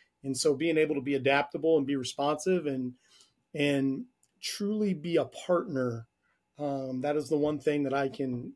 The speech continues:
I can scream from the mountaintops about Hawksoft that not a lot of other,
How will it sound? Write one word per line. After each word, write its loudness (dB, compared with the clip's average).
I -8
can -8
scream -4
from -4
the -4
mountaintops -8
about 6
Hawksoft 2
that -2
not 0
a 2
lot 4
of 0
other, 2